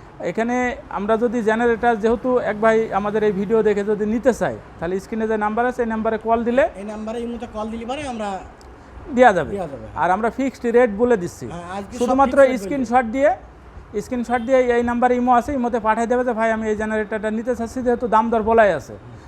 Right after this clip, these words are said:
Speaker 1: আর এই জেনারেটরটা কোনটা, কি কয়েল, আমরা বিস্তারিত সব কিছু বলে দেবো।
Speaker 2: সব কিছু বলে দেবো।
Speaker 1: এখানে যদি জেনারেটর পছন্দ হয়, তাহলে কল দিয়ে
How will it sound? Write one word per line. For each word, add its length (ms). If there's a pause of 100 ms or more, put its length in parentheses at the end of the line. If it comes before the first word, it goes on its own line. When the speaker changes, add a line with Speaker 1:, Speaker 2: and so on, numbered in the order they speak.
(120)
Speaker 1:
আর 460
এই 180
জেনারেটরটা 640
কোনটা, 300
কি 260
কয়েল, 260
আমরা 180
বিস্তারিত 400
সব 260
কিছু 180
বলে 200
দেবো। 140
Speaker 2:
সব 60
কিছু 120
বলে 180 (160)
দেবো। 60
Speaker 1:
এখানে 260
যদি 220
জেনারেটর 440
পছন্দ 280
হয়, 80
তাহলে 240
কল 280
দিয়ে 200